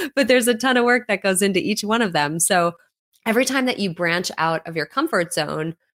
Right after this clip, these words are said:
you do learn a completely new skill set. And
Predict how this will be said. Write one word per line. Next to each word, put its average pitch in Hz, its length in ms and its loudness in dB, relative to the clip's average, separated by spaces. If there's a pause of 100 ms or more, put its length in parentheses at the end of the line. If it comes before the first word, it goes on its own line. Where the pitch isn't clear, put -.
(260)
you 208 160 2
do 233 380 4
learn 170 500 2
a - 80 -6
completely 247 880 -2
new 214 200 2
skill 202 320 0
set. 160 340 0
And 190 300 -2